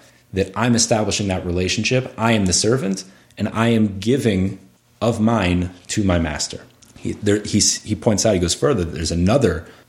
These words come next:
uh, establishment that comes through this, is that you're, you're also implicitly stating that Hashem is one. You're unifying all of reality by taking everything that you own,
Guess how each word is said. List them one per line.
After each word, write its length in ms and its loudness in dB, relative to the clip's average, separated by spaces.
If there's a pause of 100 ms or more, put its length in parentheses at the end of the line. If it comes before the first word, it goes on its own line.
(140)
uh, 240 -6
establishment 640 0
that 100 -4
comes 280 -2
through 100 -4
this, 400 -6 (400)
is 140 0
that 100 2
you're, 320 2 (380)
you're 200 2
also 360 2
implicitly 440 0
stating 320 0
that 100 -2
Hashem 260 -2
is 100 -8
one. 320 -6 (400)
You're 140 -2
unifying 600 2
all 160 0
of 120 -2
reality 420 0
by 160 -6
taking 580 -2
everything 600 0
that 140 -2
you 180 -4
own, 480 2